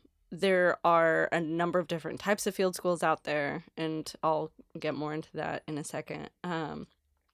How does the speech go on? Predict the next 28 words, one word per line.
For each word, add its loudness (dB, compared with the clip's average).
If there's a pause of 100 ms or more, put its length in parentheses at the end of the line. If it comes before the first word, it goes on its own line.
(380)
but 2
everything 0
from 2 (640)
the 2
different 4
types 2
of 0
field 4
schools 0
as -2
far 4
as 2
what -6
kind -2
of -4
archaeology, 2 (180)
or 8
also 4
the -2
environment 2
that 2
you're 0
in, -4
if -8
it's -6 (120)
urban, 2 (560)
if 0
it 0